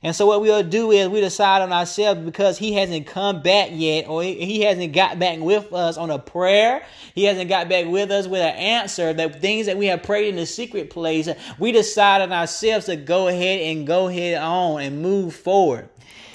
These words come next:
But one thing, one, one thing that Jesus done in this particular thing, and then one thing the disciples, wh-, wh-, what happened was, as soon as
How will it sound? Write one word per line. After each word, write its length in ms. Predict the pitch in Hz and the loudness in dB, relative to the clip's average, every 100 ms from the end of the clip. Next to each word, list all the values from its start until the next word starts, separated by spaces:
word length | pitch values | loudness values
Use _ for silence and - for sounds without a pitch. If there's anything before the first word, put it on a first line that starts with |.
| - - | -4 2
But 60 | 226 | 4
one 200 | 294 269 | 4 2
thing, 280 | 269 254 | 0 2
one, 180 | 269 247 | 2 2
one 220 | 262 285 | 2 0
thing 240 | 262 254 233 | -2 -2 -2
that 120 | 208 | -4
Jesus 440 | 175 240 220 214 | -4 -6 -2 -4
done 260 | 160 208 226 | 0 -2 -2
in 100 | 202 | 0
this 140 | 196 | -2
particular 380 | 196 180 202 185 | -2 -2 0 0
thing, 460 | 175 196 208 190 165 | -2 0 0 -2 -4
and 80 | 165 | -4
then 140 | 170 | -2
one 160 | 196 208 | -2 0
thing 180 | 202 | 0
the 60 | 185 | 0
disciples, 600 | 175 170 196 202 185 170 | -6 0 2 2 -2 -6
wh-, 40 | |
wh-, 720 | 156 131 143 147 156 170 214 151 | -6 -8 -10 -12 -6 0 0 2
what 220 | 170 180 | 0 2
happened 380 | 214 320 247 196 | 2 2 0 2
was, 260 | 196 196 | 4 4
as 180 | 170 165 | 0 -6
soon 300 | 220 240 254 | -6 -4 -4
as 480 | 196 180 175 175 | -2 -2 -2 -6